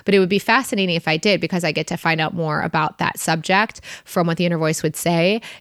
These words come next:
if I could get them clear enough to hear the inner voice and have a good, strong connection. And I could probably learn and find out a lot of information on the subject. I just haven't had to, 'cause it hasn't come up from my clients that I've worked with. But it would be interesting to see if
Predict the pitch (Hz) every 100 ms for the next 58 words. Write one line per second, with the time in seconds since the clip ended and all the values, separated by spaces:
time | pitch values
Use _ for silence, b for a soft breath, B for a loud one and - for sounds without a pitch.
0 | - 170 165 170 170 - 156 - 185 170
1 | 165 160 165 - - 170 175 202 196 190
2 | 202 226 - - 180 165 170 170 156 165
3 | 160 - 165 165 170 156 - - 196 208
4 | B B - 180 185 190 175 170 165 160
5 | 160 170 160 165 160 156 160 160 165 151
6 | 160 165 - 160 160 170 165 170 - 160
7 | 160 170 160 - 165 170 - 151 175 -
8 | - 170 170 - 170 170 - - 165 160
9 | - 160 151 - - 160 156 160 - 240
10 | - B B B 196 175 151 - - 180
11 | 180 - 196 220 - 190 - 170 - 185
12 | 170 - 165 170 -